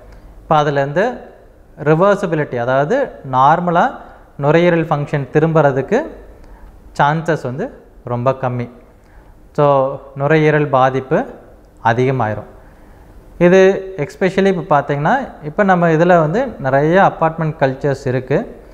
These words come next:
So, அப்பார்ட்மெண்ட்ஸில் நிறைய இப்போ பார்த்தீங்கன்னா, இந்த புறாக்கள் வந்து நிறைய இருக்கும். So, அதுல especially நம்ம ஏ சி ஆகட்டும், ம், so அதெல்லாம் அவுட்டோரெல்லாம்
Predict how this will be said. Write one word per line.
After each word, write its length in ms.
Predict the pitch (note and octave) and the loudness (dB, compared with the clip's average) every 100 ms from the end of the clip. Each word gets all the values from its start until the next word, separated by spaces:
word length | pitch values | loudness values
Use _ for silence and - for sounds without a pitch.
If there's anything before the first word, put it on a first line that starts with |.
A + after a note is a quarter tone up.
| - - - - | -20 -20 -20 -6
So, 120 | D#3 C3+ | 0 0
அப்பார்ட்மெண்ட்ஸில் 640 | - E3 D#3+ D#3 D3 F3+ | 2 0 0 -6 -6 -6
நிறைய 420 | A#3+ C3+ C3 D#3 F3 | -4 -4 -4 -4 -4
இப்போ 220 | D3+ D3 | -4 -4
பார்த்தீங்கன்னா, 380 | C#3 C3+ D#3+ D4 - - - | -4 -4 -4 -6 -8 -20 -10
இந்த 140 | C3 - | -10 -8
புறாக்கள் 520 | C3+ D3 E3 E3 D3 B2 | -2 0 0 0 -2 -2
வந்து 220 | D3 B3+ - B2+ | -6 -10 -12 -6
நிறைய 480 | A#2 A2+ A2+ C#3+ | -2 -2 -2 -2
இருக்கும். 280 | B2 A#2 B2 - - - - - - - | -2 -4 -10 -12 -20 -20 -20 -20 -20 -4
So, 320 | C#3+ C3+ C3 - - - | 2 2 2 -4 -14 -8
அதுல 220 | C3+ C#3+ | -2 -2
especially 520 | B2+ - D3+ E3 E3+ | -2 -4 -2 0 0
நம்ம 320 | F3 D3+ C#3+ - - - - - - | 0 2 0 0 -10 -20 -20 -20 -4
ஏ 180 | C3+ C#3+ | 2 2
சி 220 | C#3 D3 | 2 2
ஆகட்டும், 560 | C3+ B2 B2 C3 C3 - - E3+ | 2 2 0 -2 -2 -4 -12 -8
ம், 260 | D3 G3 - - - - | -4 -4 -6 -12 -20 0
so 360 | C3+ B2+ B2+ | 4 4 4
அதெல்லாம் 360 | B2+ C3 C#3+ D3 | 4 4 4 2
அவுட்டோரெல்லாம் 600 | C#3+ C#3+ D3+ C#3 C#3 A#3 | 0 0 0 0 -2 -4